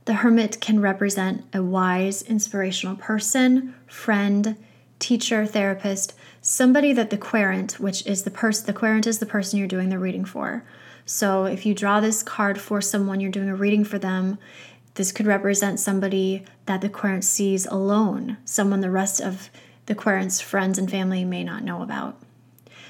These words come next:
This is a person who can shine a light on things that were previously mysterious and confusing. They will help the querent understand themselves or find what it is they are seeking.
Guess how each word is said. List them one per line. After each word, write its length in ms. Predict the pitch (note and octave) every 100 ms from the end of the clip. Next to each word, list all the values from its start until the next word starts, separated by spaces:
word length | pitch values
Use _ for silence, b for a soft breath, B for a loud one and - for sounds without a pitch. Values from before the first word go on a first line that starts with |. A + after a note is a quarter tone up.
| B
This 180 | - A3
is 100 | B3
a 60 | A#3
person 680 | - A3+ G#3+ A3 G#3+ G#3 B -
who 120 | G#3+
can 120 | A3
shine 340 | G#3 G#3 F#3+
a 80 | F#3+
light 220 | G3 B3+
on 180 | D#4 A3
things 280 | G#3 F#3+ F#3
that 100 | F3+
were 100 | F#3+
previously 960 | F#3 - B3 B3 C4 B3 - F#3+ F#3 G3+ B B B -
mysterious 680 | F#3+ - G#3+ G3+ G3 F#3+
and 140 | G3 F#3+
confusing. 580 | F#3 F#3 - - G3+ - _ _ _ _ _ b b b b b
They 100 | A3+
will 120 | G#3+
help 260 | G3+ B3+ C4+
the 80 | C4+
querent 460 | C4+ A#3+ A3+ A3 -
understand 560 | A3 A3 G#3+ - G#3+ G#3+
themselves 600 | G#3 G3+ F3+ F3 - - B B
or 80 | G#3+
find 440 | G#3 - G#3 G#3 G3+
what 120 | G3+
it 60 |
is 160 | G3 F#3+
they 100 | F#3
are 80 | F#3+
seeking. 520 | F#3 F#3 F#3 - G#3+